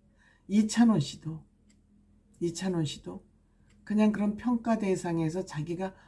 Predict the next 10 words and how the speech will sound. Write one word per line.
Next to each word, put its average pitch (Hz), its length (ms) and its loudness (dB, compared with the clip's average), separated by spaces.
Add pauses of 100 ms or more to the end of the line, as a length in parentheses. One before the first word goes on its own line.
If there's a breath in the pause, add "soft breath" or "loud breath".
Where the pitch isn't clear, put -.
오르락내리락 165 920 0
하는 165 160 -2
것조차도 147 760 -6 (400)
원치 143 380 0
않을지 170 340 -6
몰라요. 151 500 -10 (1400)
이미 214 460 6 (220)
그러한 151 500 0 (1000)
영역을 170 680 2
정신적으로 175 920 -4